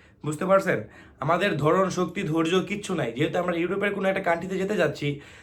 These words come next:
অবশ্যই আমাদের ধৈর্য ধরতে হবে ভাই, বুঝছেন? এখন এটাও ঠিক ভাই, ধৈর্য কতদিন ধরবেন? এটাও কিন্তু ঠিক, but কিছু করার নেই। এখানে হামতামি বাড়াবাড়ি করা ছাড়া তো, করলে তো কোনো কিছু উপায় নাই, তাই না? এগুলা করে কি আপনি কিছু করতে পারবেন? পারবেন না। But এখানে ধৈর্য ধরা ছাড়া কোনো উপায় নাই।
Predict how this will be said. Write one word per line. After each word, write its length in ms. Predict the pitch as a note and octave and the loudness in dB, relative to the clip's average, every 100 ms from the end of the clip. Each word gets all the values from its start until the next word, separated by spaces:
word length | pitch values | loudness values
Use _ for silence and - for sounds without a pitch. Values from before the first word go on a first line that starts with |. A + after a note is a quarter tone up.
| - - | -10 0
অবশ্যই 400 | E3 A3 A3 A#3+ | 4 4 4 4
আমাদের 240 | G3+ G3+ | 4 4
ধৈর্য 260 | D3 F#3 G3 | 2 2 2
ধরতে 260 | F3 D#3+ | 0 0
হবে 220 | D3+ D3+ C#3 | 4 4 4
ভাই, 160 | A2+ | 2
বুঝছেন? 540 | G#2 C3 C#3+ E3 - - - - - | -4 -6 -4 -2 -4 -8 -20 -18 0
এখন 160 | G#3 | 2
এটাও 320 | F#3+ G#3 B3+ C4 | 2 4 6 6
ঠিক 260 | A3 E3 | 2 2
ভাই, 140 | F3+ D#3 | 2 2
ধৈর্য 320 | D#3 E3+ G#3+ | 0 0 2
কতদিন 360 | G#3 G3+ E3 | 2 2 0
ধরবেন? 320 | C3+ A#2+ A2 - - - _ - | 0 -2 -4 -8 -18 -20 _ -20
এটাও 260 | D3 F#3 G#3+ | -4 2 2
কিন্তু 240 | G#3+ G#3 | 2 -2
ঠিক, 320 | - C#3 - - - - - - | -4 -4 -6 -14 -20 -20 -18 4
but 220 | D#3+ G#3 - - | 6 6 4 -10
কিছু 220 | A3 G#3+ A3+ | -6 -2 6
করার 260 | A3 A3 | 6 8
নেই। 120 | F3 | 4
এখানে 260 | D3+ F3 F3 | 0 0 2
হামতামি 560 | D3+ D3+ F3+ F3+ F#3 F3 | 2 2 0 0 0 2
বাড়াবাড়ি 420 | E3+ F3+ F3+ F3 | 2 4 2 2
করা 180 | E3+ E3+ | 0 0
ছাড়া 240 | F3 E3+ | 2 0
তো, 160 | E3+ F3 E3 D#3+ - - | 0 -2 0 -2 -8 -4
করলে 180 | F3+ | -2
তো 80 | F3 | -2
কোনো 180 | E3+ E3+ | -2 -4
কিছু 200 | D#3 F3 | -6 -4
উপায় 200 | F3+ E3+ | 2 2
নাই, 260 | A#2+ A#2 - - | 0 -8 -14 -4
তাই 120 | E3 | -2
না? 120 | C#3+ A2 - - - | -2 -6 -14 -16 -6
এগুলা 260 | D3 F3+ | 0 0
করে 260 | F3+ F#3+ F#3+ | 0 2 2
কি 60 | F3 | 2
আপনি 220 | F3 F3 | -2 -4
কিছু 140 | D#3+ | -4
করতে 220 | F3 F#3 | -4 -2
পারবেন? 200 | G#3 E3 | 0 2
পারবেন 260 | D#3+ G#3+ F#3 | 4 4 4
না। 100 | C3+ C3+ | 2 2
But 120 | D#3+ | 0
এখানে 280 | E3+ G3+ D#3+ | 0 -4 -2
ধৈর্য 260 | C#3 D#3 | 0 2
ধরা 180 | E3+ E3 | 2 0
ছাড়া 180 | D#3+ D3+ | 0 -2
কোনো 180 | D3 D3 | 0 2
উপায় 180 | D3 | 2
নাই। 220 | D3 G3+ | 2 -2